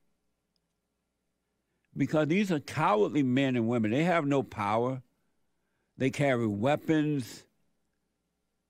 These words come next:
They attack with weapons. When you have them on the run, they turn around and attack with weapons that spray stuff. They spray on your eyes and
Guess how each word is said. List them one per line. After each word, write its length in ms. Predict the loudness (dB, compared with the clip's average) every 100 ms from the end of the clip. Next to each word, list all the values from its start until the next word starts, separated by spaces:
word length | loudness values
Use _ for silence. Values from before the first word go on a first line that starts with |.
| _ _
They 160 | -2 0
attack 500 | 0 -2 -2 0 0
with 200 | -4 -2
weapons. 640 | -2 -2 -2 -2 -4 -6 -12 _ _ _ _ -6
When 200 | -2 2
you 120 | 2
have 280 | 2 0 2
them 180 | 0 0
on 140 | 0
the 80 | 0
run, 520 | 0 0 0 -4 -8 -10
they 140 | -4 -4
turn 240 | -2 -2
around 300 | 0 0 0
and 120 | -2
attack 280 | -2 -4 -2
with 160 | -4 -4
weapons 720 | -2 -2 -2 -6 -6 -8 -16 _ _ _ _ _ _
that 200 | -6 -6
spray 400 | -8 -10 -2 -2
stuff. 360 | -2 -2 -2 -2
They 140 | -2
spray 300 | -4 -4 -2
on 100 | 0
your 120 | -2 -2
eyes 600 | -2 0 0 -2 -4 -6
and 180 | -6